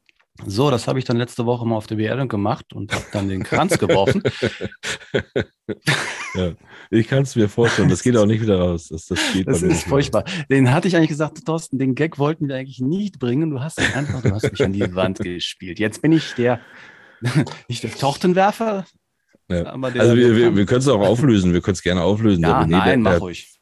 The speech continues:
Speaker 2: ne, der René hat's nicht getan, aber ich werd's das nächste Mal tun. Also
Speaker 1: Ja, es ist
Speaker 2: <laughs>
Speaker 1: einfach im Kopf eingebrannt, dieses, dieses Bild so, „Ah,
Speaker 2: Mhm.
Speaker 1: du bist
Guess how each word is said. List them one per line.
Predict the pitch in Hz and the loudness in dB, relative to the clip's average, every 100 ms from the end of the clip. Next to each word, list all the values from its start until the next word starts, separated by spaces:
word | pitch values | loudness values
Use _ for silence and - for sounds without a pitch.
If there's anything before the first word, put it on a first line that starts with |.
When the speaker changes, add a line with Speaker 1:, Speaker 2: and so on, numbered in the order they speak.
| _ - | _ -2
Speaker 2:
ne, | 95 101 | 0 0
der | 98 - | -2 -4
René | 90 90 104 | 0 4 4
hat's | 95 - | 2 0
nicht | 98 101 | -2 2
getan, | 113 95 95 98 | 2 2 2 2
aber | 82 87 87 110 | 2 2 2 0
ich | 107 - | 0 0
werd's | 90 - - | -2 -2 -6
das | 107 | 0
nächste | 101 104 | 2 2
Mal | 113 | 0
tun. | 113 190 143 | 4 2 2
Also | - 85 82 82 - - - | 0 2 2 0 -6 -12 -4
Speaker 1:
Ja, | 117 | 0
es | 101 | 2
ist | - | 2
Speaker 2:
<laughs> | |
Speaker 1:
einfach | 156 156 | 2 2
im | 147 | 0
Kopf | 175 180 - | -2 -4 -2
eingebrannt, | 156 196 160 135 143 | 0 0 0 -2 -2
dieses, | 165 156 | -4 -8
dieses | 156 135 | -8 -6
Bild | - 190 190 | 2 2 2
so, | 113 - | -6 -8
„Ah, | 349 - - | -10 -10 -6
Speaker 2:
Mhm. | 175 | -4
Speaker 1:
du | 381 415 | -2 -4
bist | 330 - | -6 -10